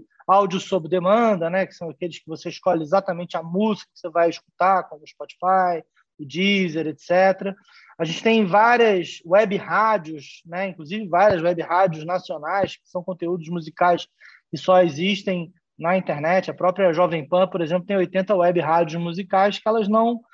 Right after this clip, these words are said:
não, não, não, não são transmitidas na, nas ondas, né, de A M F M, mas elas estão ali. E a gente tem podcast. Então, a gente tem diversos players aí, a gente explica um pouco, né, fala até um, tem uma historinha da evolução, né, de como é que a gente chegou até aqui.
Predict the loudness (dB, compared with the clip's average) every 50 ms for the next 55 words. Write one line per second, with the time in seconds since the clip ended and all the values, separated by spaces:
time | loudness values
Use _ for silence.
0 | _ _ _ _ -2 0 2 2 2 0 2 2 4 4 4 2 2 2 2 2
1 | 2 0 -2 -6 -6 -6 -4 -2 -2 -2 0 0 -2 -2 -2 -2 -4 -4 -2 0
2 | 0 2 2 2 2 2 2 0 -2 -2 2 2 2 4 4 4 4 4 4 2
3 | 2 0 0 0 2 2 2 2 2 2 0 -2 -4 -2 -2 0 2 2 2 2
4 | 0 0 -2 -4 -6 _ _ _ _ _ _ -2 0 2 4 4 4 4 2 2
5 | 4 4 6 6 4 2 -2 -8 -12 _ _ _ _ _ _ _ _ -4 -2 0
6 | 2 2 0 0 0 0 2 4 4 2 2 0 0 2 2 4 4 2 0 -4
7 | -12 -8 -6 -6 -6 -6 -8 _ _ _ _ _ -4 -4 -4 -2 0 0 0 0
8 | 0 2 4 4 4 4 4 0 -4 -10 -12 -8 _ 0 2 4 6 4 4 4
9 | 2 0 0 0 0 0 -2 -4 -6 -12 -10 -6 -6 -6 -4 -6 -4 0 2 4
10 | 4 2 2 0 2 2 4 4 2 0 -2 -6 -8 -8 -10 -10 -10 -12 _ _
11 | _ _ _ _ _ 0 2 4 4 4 4 2 2 2 2 0 0 2 2 2
12 | 2 2 2 2 2 4 4 4 4 6 6 4 4 2 2 0 0 -2 0 4
13 | 4 6 6 6 4 4 2 -2 -2 -4 -8 -12 -14 -12 -12 -14 -16 -14 -14 -10
14 | -6 -6 -4 -4 -4 -8 -8 -8 -6 -4 -2 0 0 0 -2 -4